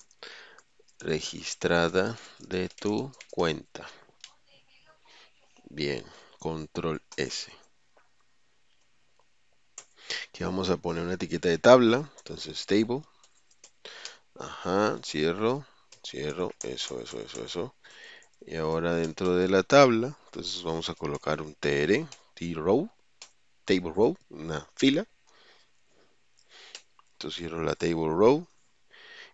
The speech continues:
y dentro de la table row coloco usuario,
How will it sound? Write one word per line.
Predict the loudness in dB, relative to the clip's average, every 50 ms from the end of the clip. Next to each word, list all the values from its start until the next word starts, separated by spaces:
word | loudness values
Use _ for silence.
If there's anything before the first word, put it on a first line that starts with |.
| _ 2
y | 4 6 8 8 6 4 0 _ _ _ _ _
dentro | 2 4 6 6 6 6 4
de | 4 4
la | 4
table | 4 4 4 2 2 4
row | 4 4 4 2
coloco | 0 0 0 2 2 2 2 0 -4 -6 -8 -10
usuario, | -12 -10 -10 -8 -8 -4 0 2 2 2 2 2 0 -2 -2 -4